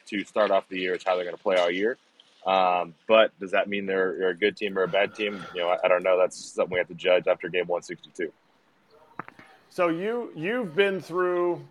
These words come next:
Speaker 2: countless catchers since your debut in eighteen. Me and Manny, Grandal came in, Narvaez came in, Victor came in, and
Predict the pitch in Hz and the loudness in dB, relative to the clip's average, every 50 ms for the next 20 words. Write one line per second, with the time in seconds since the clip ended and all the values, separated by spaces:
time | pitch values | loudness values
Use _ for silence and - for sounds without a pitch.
0 | _ _ _ - - 190 202 196 196 185 - - - 156 160 156 147 - 131 117 | _ _ _ -2 0 0 0 0 -2 -4 -6 -2 2 2 2 2 2 -2 -8 -8
1 | 104 - - - - - - 156 151 147 143 135 - - - - - - _ - | -8 -10 -16 -18 -18 -10 -6 -2 -2 0 -2 -2 -6 -8 -14 -14 -16 -18 _ -10
2 | 110 123 156 160 151 151 147 131 - 160 160 151 131 139 156 165 160 151 147 147 | -4 0 2 6 6 6 6 4 4 0 0 0 2 2 2 4 4 4 2 2
3 | 151 147 - - - 147 127 110 98 92 - - - - - _ _ - - - | 0 0 -2 -4 -4 -2 -2 -2 -6 -10 -14 -16 -16 -18 -20 _ _ -20 -20 -20
4 | - _ _ - _ _ _ _ _ - 151 - - - - 160 190 196 196 190 | -20 _ _ -20 _ _ _ _ _ -2 -2 -2 -10 -6 2 4 6 6 6 4
5 | 180 180 185 180 175 160 147 135 120 104 95 87 85 _ _ _ _ _ _ _ | 2 2 4 4 4 4 4 2 -2 -4 -8 -12 -18 _ _ _ _ _ _ _
6 | _ _ - 156 165 175 180 185 180 190 196 190 175 123 - - 165 151 143 139 | _ _ -2 0 2 2 2 4 4 6 6 6 6 4 2 -2 0 0 0 0
7 | 135 135 127 120 110 104 98 92 - - _ _ _ _ _ 131 156 156 175 175 | -2 -4 -4 -4 -6 -8 -12 -14 -18 -20 _ _ _ _ _ -4 2 4 6 6
8 | 180 175 165 156 143 131 - - 156 147 139 139 131 135 127 123 117 110 104 98 | 6 6 4 4 2 -2 -4 -2 -2 0 0 0 0 -2 -2 -4 -4 -6 -8 -10
9 | 90 78 _ _ _ _ _ _ _ _ _ 107 135 196 196 196 - 170 156 - | -16 -18 _ _ _ _ _ _ _ _ _ 0 0 0 0 2 -2 -4 -2 0
10 | 160 165 156 151 143 147 143 135 127 120 110 104 101 95 _ _ _ _ _ _ | -2 0 0 0 0 0 -2 -2 -2 -4 -6 -8 -12 -16 _ _ _ _ _ _
11 | _ _ - 165 165 165 165 | _ _ -2 0 0 2 0